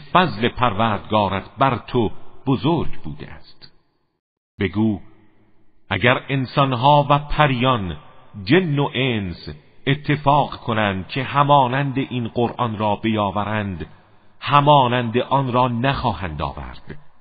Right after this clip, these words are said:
هرچند یکدیگر را در این کار کمک کنند. ما در این قرآن برای مردم از هر چیز نمونه ای آوردیم، اما بیشتر مردم جز انکار عبا داشتند.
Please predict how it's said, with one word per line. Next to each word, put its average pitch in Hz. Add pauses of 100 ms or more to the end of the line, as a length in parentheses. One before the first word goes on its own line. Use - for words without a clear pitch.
(100)
هرچند 113 (320)
یکدیگر 147
را 120
در 123
این 113
کار 101
کمک 90
کنند. 60 (720)
ما 113
در 135
این 156
قرآن 147 (440)
برای 143
مردم 147
از 143
هر 135
چیز 120
نمونه 131
ای 98
آوردیم، 73 (560)
اما 107
بیشتر 123
مردم 110 (360)
جز 117
انکار 139 (120)
عبا 110
داشتند. 71